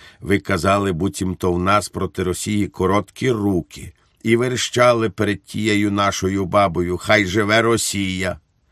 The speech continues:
Сержант почав нервово ходити по кімнаті. «Виривли, як бик», — оповідав далі вахмістр, «а потім звалилися поперек ліжка і захропли».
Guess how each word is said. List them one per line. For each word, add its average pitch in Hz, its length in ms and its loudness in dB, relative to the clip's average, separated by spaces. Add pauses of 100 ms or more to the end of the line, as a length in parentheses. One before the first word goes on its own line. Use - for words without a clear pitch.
(360)
Сержант 95 600 -4
почав 92 420 -2
нервово 92 520 0
ходити 80 480 -4
по 82 140 -10
кімнаті. 80 760 -6 (440)
«Виривли, 107 720 4
як 104 320 0
бик», — 90 420 0
оповідав 78 600 -4
далі 78 320 -2
вахмістр, 73 720 -4 (240)
«а - 120 0
потім 107 440 0
звалилися 104 680 2
поперек 101 480 -2
ліжка 120 360 -2
і 101 120 -2
захропли». 90 800 -2